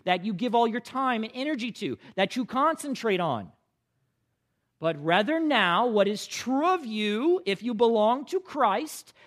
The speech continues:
because of the indwelling Spirit of God is that you live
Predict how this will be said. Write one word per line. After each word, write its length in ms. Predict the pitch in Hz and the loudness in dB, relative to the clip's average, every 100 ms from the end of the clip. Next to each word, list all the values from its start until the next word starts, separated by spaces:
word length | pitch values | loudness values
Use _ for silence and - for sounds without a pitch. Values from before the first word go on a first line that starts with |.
| _ | _
because 360 | 220 226 226 | -2 2 2
of 100 | 262 | 2
the 100 | 247 | -2
indwelling 540 | 254 208 196 220 262 311 | -4 -2 2 4 2 -4
Spirit 340 | - 269 285 | -8 -8 -6
of 140 | 339 190 | -6 -2
God 340 | 180 170 214 - _ | 2 2 0 -6 _
is 140 | 175 160 | -10 -6
that 240 | 180 - | -6 -8
you 540 | 170 214 190 127 139 147 _ - | -8 -6 -4 -4 -6 -12 _ -10
live 560 | 135 196 165 127 135 | 0 2 4 0 -6